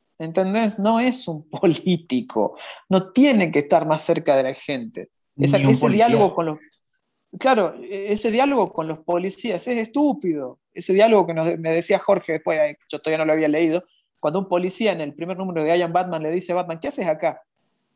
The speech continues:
Speaker 1: "No", digo, "¿por qué no te fuiste?", le dice el policía. "No, no, yo no me voy porque, eh, eh, yo no soy como el otro, voy a estar más cerca de ustedes, díganle a los otros policías que soy bueno".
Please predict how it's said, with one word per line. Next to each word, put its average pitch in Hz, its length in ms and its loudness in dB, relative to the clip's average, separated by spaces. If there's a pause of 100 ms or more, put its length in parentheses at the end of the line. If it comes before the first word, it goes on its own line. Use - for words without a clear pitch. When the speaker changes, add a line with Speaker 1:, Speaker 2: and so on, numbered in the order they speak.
(240)
Speaker 1:
"No", 233 160 -2
digo, 180 180 -2
"¿por 196 140 -6
qué 262 100 -6
no 233 160 -6
te 208 80 -4
fuiste?", 214 380 -6
le 165 80 -4
dice 170 140 -8
el 151 60 -12
policía. 165 520 -4
"No, 202 180 0
no, 196 140 0
yo 196 120 -2
no 185 120 -4
me 156 100 -6
voy 190 300 0
porque, 131 680 -8 (260)
eh, 127 840 -4
eh, 123 560 2
yo 160 220 4
no 160 120 0
soy 185 280 0
como 143 180 -6
el 147 100 -2
otro, 160 680 -2
voy 151 100 -6
a 151 60 -4
estar 147 180 -6
más 143 140 -14
cerca 165 240 -8
de 139 60 -8
ustedes, 160 260 -2
díganle 180 260 -2
a 143 40 -4
los 139 120 -6
otros 156 240 -8
policías 147 340 -2
que - 80 -20
soy 143 220 -4
bueno". 151 480 -2